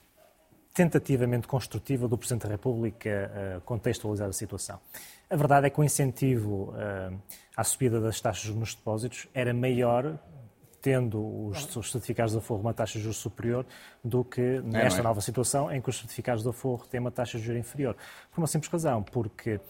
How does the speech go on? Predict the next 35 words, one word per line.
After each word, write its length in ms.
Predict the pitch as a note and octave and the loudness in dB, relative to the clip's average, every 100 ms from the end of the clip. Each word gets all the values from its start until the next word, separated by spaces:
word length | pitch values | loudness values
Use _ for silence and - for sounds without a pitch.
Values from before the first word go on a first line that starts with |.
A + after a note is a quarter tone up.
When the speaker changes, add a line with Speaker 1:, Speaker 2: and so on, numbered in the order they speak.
| - - | -20 -16
Speaker 1:
o 180 | F3 F3 | -8 -4
Estado 640 | D#3+ - B2+ B2 A#2+ C3+ A#2+ | -2 4 6 6 2 -4 0
pode 220 | C3 B2+ | 2 2
fomentar 380 | - C3 A#2+ B2+ | 0 -4 0 0
a 60 | G#2+ | 0
concorrência 460 | C3 A#2 G2+ G#2 | -2 -4 -6 -4
no 60 | A2+ | -4
setor 260 | - G#2 | -4 -4
bancário 340 | G2+ A#2+ B2+ A#2 | -4 -2 -2 -4
de 60 | |
duas 180 | G#2 A2+ | -4 -6
formas. 380 | - E2+ F#2+ F2 | -6 -12 -12 -12
Por 120 | - | -2
um 60 | C#3+ | 2
lado, 340 | D3 E3+ F#3+ - - - - | 4 2 -2 -12 -20 -20 -6
enquanto 380 | B2+ - G#2 A2+ | -4 -2 -2 0
regulador, 540 | A#2 C3 C#3 D#3+ E3 | 2 4 6 6 4
pode 480 | C#3+ C3+ C3+ B2 B2+ | 0 2 2 2 -2
colocar-se 420 | - D3+ - F#2+ C3+ | -4 -2 -2 -2 -2
no 60 | |
mercado 320 | C3 - D3 | -4 0 0
proativamente 680 | - D#3+ C#3 B2+ A#2+ B2 B2+ | 2 0 2 0 -2 -2 -2
a 20 | C3 | -4
atribuir 320 | - B2 C3 | -2 0 0
novas 240 | C3 B2+ | 0 -2
licenças 760 | B2 B2+ - B2+ A#2 C3 B2+ C3 | -2 -2 -2 -6 -6 -10 -10 -10
bancárias. 540 | A#2+ C3 B2+ - - - - _ - | -8 -4 -4 -4 -12 -20 -20 _ 4
Eu 120 | F#3 | 4
sou 160 | - B2 | 4 6
da 60 | |
opinião, 380 | A2+ - B2+ D3+ | 4 4 -2 0
desde 440 | A#2 C#3 G3+ E3+ A2 | 2 6 6 6 0
há 80 | |
muito 280 | F#2 F#2 F#2+ | -2 -4 -8
tempo, 360 | - C#3 E3 | -6 -6 -6